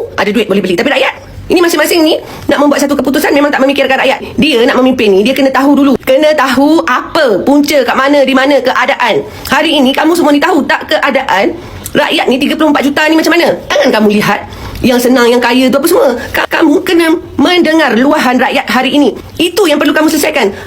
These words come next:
Apakah masalah rakyat yang paling besar, yang paling utama? Itu diselesaikan dulu. Kamu tahu tak apa masalah rakyat hari ni? Yang kamu tahu, ah, sana, situ, situ. Yang itu aja yang kamu hak masing-masing ni. Untuk berebut-rebut nak jadi kerajaan lah, itulah, beginilah, begitu.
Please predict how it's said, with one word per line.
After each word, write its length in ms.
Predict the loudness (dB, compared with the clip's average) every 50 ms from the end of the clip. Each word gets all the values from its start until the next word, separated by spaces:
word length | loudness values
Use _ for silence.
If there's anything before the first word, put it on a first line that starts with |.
| -10 -6 -4
Apakah 720 | -2 -2 -2 -2 -2 -2 0 0 0 0 0 -2 -4 -2
masalah 560 | -2 0 0 0 0 0 0 0 0 0 0 0 -2
rakyat 320 | 0 0 0 0 0 0
yang 160 | 0 -2 0
paling 320 | 0 0 0 0 0 0 0
besar, 320 | 0 0 0 0 0 2
yang 80 | 0 0
paling 240 | 0 0 0 0 0
utama? 400 | 0 0 0 0 2 0 -2 -4 -8 -12 -10 -6
Itu 320 | -4 -4 -2 0 0 0 2
diselesaikan 400 | 0 0 0 0 0 0 0 0
dulu. 400 | 0 2 2 2 2 0 -2 -6 -12 -16 -16 -16 -16 -14 -14 -14 -14 -14 -14 -12 -8 -4
Kamu 160 | -2 0 0 0 0
tahu 200 | 2 2 2 2 0
tak 160 | 0 -2 -2
apa 240 | -2 -4 -2 0 0
masalah 320 | 0 0 0 0 0 0
rakyat 320 | 0 0 0 0 0 0 0
hari 160 | 2 2 0
ni? 60 | 0 -2 -6 -12 -16 -16 -16 -14 -8
Yang 240 | -4 -2 -2 0 2
kamu 120 | 2 2 2
tahu, 240 | 2 2 2 2 2 0 -2 -4 -10 -12 -6 -2 0
ah, 80 | 0
sana, 320 | 2 2 2 2 2 2 2 0 -2 -6 -4 0
situ, 240 | 0 0 2 2
situ. 240 | 2 2 2 0 0 -4 -6 -12 -6 -4
Yang 320 | 0 0 0 0 0 0
itu 80 | 0 2 2 2
aja 160 | 2 2 2 2
yang 40 | 2
kamu 200 | 2 2 0 0
hak 160 | 0 0 0
masing-masing 300 | 0 2 0 2 2 2 0
ni. 80 | 0 0 -4 -10 -8 -2
Untuk 160 | -2 0 2
berebut-rebut 400 | 2 0 0 0 0 0 0 0
nak 80 | 0 0
jadi 80 | 0 0
kerajaan 400 | 0 0 0 0 0 0 0 0
lah, 80 | 2
itulah, 320 | 2 2 2 2 0 0 0
beginilah, 320 | 0 2 2 2 2 2
begitu. 400 | 0 0 -2 0 0 -2 -2